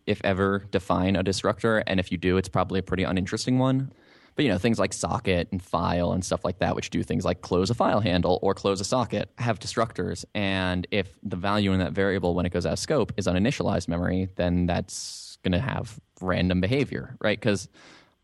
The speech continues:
uninitialized me-, memory can very easily break things that are supposed to be guaranteed invariants of some, of some class. And one of the interesting examples from, like, how to properly write unsafe Rust was, like, if you're constructing a vector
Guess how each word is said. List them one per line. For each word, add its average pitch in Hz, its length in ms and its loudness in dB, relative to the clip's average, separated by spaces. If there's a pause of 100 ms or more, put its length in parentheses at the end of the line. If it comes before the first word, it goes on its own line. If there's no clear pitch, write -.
(100)
uninitialized 123 400 2
me-, 107 160 4 (100)
memory 104 320 2
can 101 140 -4
very 101 180 2
easily 98 280 -2
break 95 340 0 (260)
things 95 280 0
that 95 60 4
are 87 140 2 (480)
supposed 123 400 0
to 110 60 -4
be 101 100 2
guaranteed 98 680 2
invariants 92 640 2
of 90 80 -4
some, 90 480 0
of 90 120 2
some 80 220 -2
class. - 560 -2 (640)
And 101 420 0
one 127 160 0
of 143 60 2
the 127 80 2
interesting 120 280 0
examples 104 480 0
from, 98 160 -2
like, 87 160 -4
how 120 180 0
to 110 400 2 (160)
properly 104 400 0
write 95 300 0
unsafe - 460 -2
Rust 82 320 2
was, 92 180 2
like, 90 220 2
if 117 180 0
you're 123 80 2
constructing 101 580 0
a 95 60 0
vector 90 640 -4